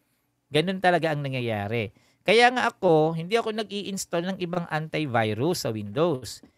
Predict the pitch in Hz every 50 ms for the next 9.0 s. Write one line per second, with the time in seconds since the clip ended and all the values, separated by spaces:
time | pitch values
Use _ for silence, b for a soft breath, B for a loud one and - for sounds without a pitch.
0 | b b b b _ _ - - 175 180 175 - 214 226 247 220 185 185 175 165
1 | 170 160 - 180 180 180 180 170 190 202 214 - - - 160 165 156 - 156 156
2 | 139 131 117 - - - 120 120 113 101 - _ _ _ _ _ _ _ _ _
3 | _ _ _ - 208 - - 220 208 214 190 185 196 175 190 208 226 233 247 240
4 | - 208 214 214 208 190 214 214 208 202 202 196 190 - 196 185 175 165 160 156
5 | 156 160 - _ _ _ _ _ _ - 151 165 180 190 208 208 - 208 190 170
6 | 185 175 175 175 165 180 165 - - 165 151 135 - - - 190 254 269 240 190
7 | 190 165 156 160 160 - - 139 147 147 123 117 107 107 107 - _ _ _ _
8 | _ 127 165 180 170 165 151 143 131 117 104 110 120 131 131 127 101 95 95